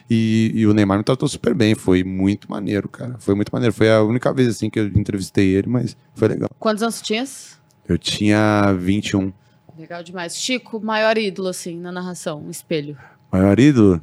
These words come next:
Speaker 1: Tem dois, cara. O André Henning e o Galvão Bueno. O Galvão, acho que por tudo que fez, e o André por ser o cara mais legal da minha vida como narrador, que é um cara muito demais, velho. Muito gente fina e, e um baita de um narrador, cara.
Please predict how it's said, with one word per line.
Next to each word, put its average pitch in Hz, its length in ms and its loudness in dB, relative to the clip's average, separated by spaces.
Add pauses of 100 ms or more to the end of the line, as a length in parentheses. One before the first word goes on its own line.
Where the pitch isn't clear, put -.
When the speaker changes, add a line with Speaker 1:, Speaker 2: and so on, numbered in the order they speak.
Speaker 1:
Tem 156 140 4
dois, 151 320 6
cara. 82 440 0 (120)
O 101 100 4
André 110 240 6
Henning 143 560 4
e 135 180 6
o 135 60 6
Galvão 135 240 4
Bueno. 98 460 2 (960)
O 107 100 4
Galvão, 113 360 4
acho 113 120 0
que 117 80 0
por 113 200 4
tudo - 240 0
que 123 100 -2
fez, 143 400 4
e 190 60 6
o 190 100 4
André 165 240 4
por 160 160 2
ser 165 140 2
o 160 60 0
cara 147 180 0
mais 147 160 2
legal 131 420 4
da 123 160 2
minha 131 220 4
vida 113 200 6
como 117 200 4
narrador, 113 400 4
que 113 60 -4
é 117 40 -4
um 113 40 -6
cara 110 180 0
muito 107 240 0 (400)
demais, 95 440 2
velho. 113 240 -6
Muito 101 580 2
gente 95 320 0
fina 104 560 0
e, 104 480 2 (240)
e 113 60 4
um 117 120 6
baita 107 380 2
de 113 80 -2
um 113 80 0
narrador, 104 480 0
cara. - 240 -12